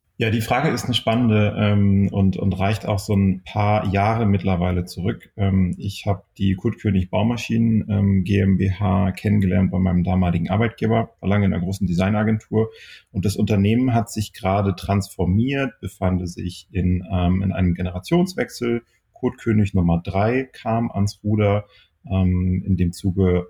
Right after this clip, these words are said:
hat man sich damit auseinandergesetzt, was kann eigentlich die Marke, wo will man eigentlich das ganze Unternehmen hin entwickeln,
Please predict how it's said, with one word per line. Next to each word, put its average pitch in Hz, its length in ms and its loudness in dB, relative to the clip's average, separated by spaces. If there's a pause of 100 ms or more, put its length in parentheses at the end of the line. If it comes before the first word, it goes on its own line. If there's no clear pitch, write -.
hat 101 140 -6
man 92 120 2
sich 90 200 -4
damit 87 260 -4
auseinandergesetzt, 87 760 -2
was - 120 -12
kann 107 220 -4
eigentlich 90 400 -6
die - 100 -16
Marke, 90 720 0
wo 95 140 -2
will 107 100 2
man 139 180 0
eigentlich 104 360 0
das - 180 -20
ganze 104 320 -2
Unternehmen 87 460 0
hin 143 160 -2
entwickeln, 117 540 -4